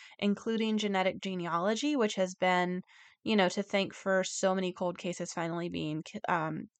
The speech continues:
why did I just say killed? Solved. Wow, lately. It's late at night, y'all. I'm, I'm trying here.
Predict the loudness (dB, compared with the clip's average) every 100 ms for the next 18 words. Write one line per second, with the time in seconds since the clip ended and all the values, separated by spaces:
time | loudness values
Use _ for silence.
0 | -14 -8 -6 -6 -6 -6 -4 -6 -6 -4
1 | -4 -4 -10 -20 _ _ _ _ _ -12
2 | 6 10 12 12 6 2 4 6 4 0
3 | -2 0 -2 -4 -8 -12 -10 -4 -4 -2
4 | -6 -2 0 0 -2 -4 -4 -4 -2 -2
5 | 0 0 0